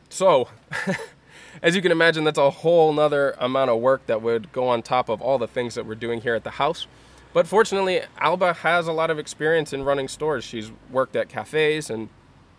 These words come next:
worked in reception and customer service for quite a few years before this.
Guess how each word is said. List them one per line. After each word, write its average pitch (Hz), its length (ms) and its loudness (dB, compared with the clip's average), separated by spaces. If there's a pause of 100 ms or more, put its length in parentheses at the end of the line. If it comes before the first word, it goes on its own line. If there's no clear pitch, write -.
(180)
worked 127 300 -2
in 113 100 -6
reception 127 480 -6
and 117 220 -8
customer 113 380 -6
service 139 380 -8
for 120 360 -8
quite 127 180 -4
a 123 40 -6
few 123 180 -12
years 117 240 -8
before 147 320 -8
this. 180 220 -10